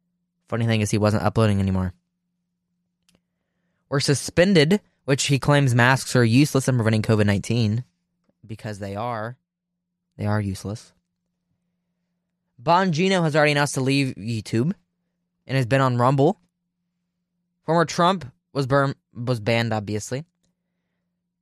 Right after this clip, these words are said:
Um, he's still banned. But they're banning people who are leaving the platform. I, I don't post on YouTube anymore. If they ban me, I wouldn't care. I have ha-, I've gotten my strikes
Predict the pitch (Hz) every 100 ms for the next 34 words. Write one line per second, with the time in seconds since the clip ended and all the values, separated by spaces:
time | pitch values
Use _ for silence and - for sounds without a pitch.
0 | _ _ - 117 104 92 - 92 - 123
1 | 135 - 135 117 95 90 139 - _ _
2 | _ _ _ _ _ _ _ _ _ _
3 | _ _ - 143 185 143 180 240 254 151
4 | 123 107 127 160 180 160 160 165 190 220
5 | 302 - - - 127 - 202 277 139 175
6 | 160 139 131 123 120 147 185 185 131 170
7 | 196 151 165 175 143 - - 151 104 131
8 | _ _ _ _ _ _ _ _ _ _
9 | _ _ _ _ - 143 180 175 170 -
10 | 143 175 127 190 135 143 123 - - 117
11 | 139 - - -